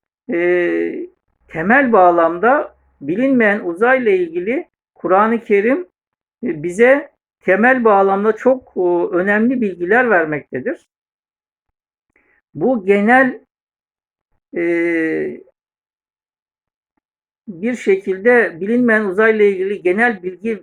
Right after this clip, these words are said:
e, verdikten sonra arşla ilgili, yani varlığın bütünlüğüyle ilgili,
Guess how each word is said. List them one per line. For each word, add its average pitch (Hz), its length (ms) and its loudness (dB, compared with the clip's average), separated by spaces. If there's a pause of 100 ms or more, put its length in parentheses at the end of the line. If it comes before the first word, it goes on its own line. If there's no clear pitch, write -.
(160)
e, 156 400 -10
verdikten 180 560 2
sonra 226 580 -4 (1700)
arşla 247 420 2
ilgili, 196 560 2 (260)
yani 226 440 0
varlığın 202 500 2
bütünlüğüyle 208 640 0
ilgili, 170 460 -2